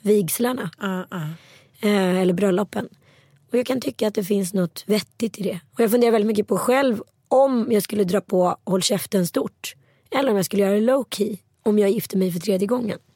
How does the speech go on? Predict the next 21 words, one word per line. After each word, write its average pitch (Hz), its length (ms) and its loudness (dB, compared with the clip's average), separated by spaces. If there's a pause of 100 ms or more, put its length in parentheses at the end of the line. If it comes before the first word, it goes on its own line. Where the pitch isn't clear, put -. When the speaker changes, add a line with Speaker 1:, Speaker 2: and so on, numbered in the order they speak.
(160)
Speaker 2:
Ja, 196 180 -4
jag 190 100 -6
fattar. 139 440 -12
Det 190 240 -4
är 226 40 2
antingen 170 400 -4
eller. 156 200 -4
Det 160 60 -6
går 175 120 -4
inte 175 160 -2
att 170 60 2
ha 165 40 0
Speaker 1:
Ja. - 40 -2
Speaker 2:
något 254 80 -12
in 170 240 -4
between. 139 580 -8 (100)
Speaker 1:
Nej. 254 280 0 (640)
Speaker 2:
Vad 240 160 -4
tror 339 260 -6
du 240 60 0
då? 165 220 -4